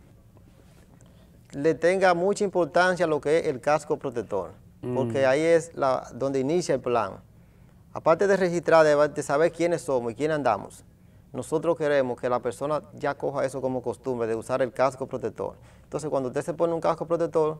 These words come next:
Speaker 1: se le tapa el rostro.
Speaker 2: Ujú.
Speaker 1: Automáticamente a ese casco protector la ley dice que hay que ponerle una identificación. Se le pone un sticker.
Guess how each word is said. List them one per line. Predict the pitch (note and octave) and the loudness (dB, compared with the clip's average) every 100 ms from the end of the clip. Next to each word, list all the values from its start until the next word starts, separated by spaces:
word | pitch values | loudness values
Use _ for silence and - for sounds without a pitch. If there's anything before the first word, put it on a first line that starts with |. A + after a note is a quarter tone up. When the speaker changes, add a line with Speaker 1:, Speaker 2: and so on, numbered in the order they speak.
| - | -12
Speaker 1:
se | - B2+ | -10 -6
le | A#2 | -4
tapa | A2 B2 C3+ | 0 0 0
el | C3+ | -2
rostro. | E3+ F3 - - - - | 0 0 -2 -16 -18 -16
Speaker 2:
Ujú. | C3 C3 B2 B2 | -8 -6 -4 -2
Speaker 1:
Automáticamente | C3 C3 C3+ C#3+ D#3 D#3+ E3 D#3+ C#3+ C#3 | -2 -2 -2 -2 0 0 0 0 -2 -4
a | C3+ C3 | -2 0
ese | C#3+ - | 0 -2
casco | D3+ D#3+ D#3+ | 0 0 0
protector | E3 D#3 D3 D3+ | -2 -2 0 2
la | C#3+ | 2
ley | C#3 D3 | 2 0
dice | D#3 C#3+ C3+ | -4 -4 -4
que | |
hay | C3+ | -4
que | D3 | -6
ponerle | C#3 C#3 C#3+ C#3 - | -6 -4 -2 -4 -6
una | C3 C3+ | -6 -4
identificación. | B2+ A#2+ A#2 G#2+ G#2 G2 F#2 - - - - | -4 -8 -10 -10 -10 -10 -12 -16 -20 -20 -20
Se | - A2+ | -12 -8
le | A#2 | -2
pone | C3 D3 | -2 0
un | D3+ | -2
sticker. | C#3+ - C3+ - | -4 -4 -6 -6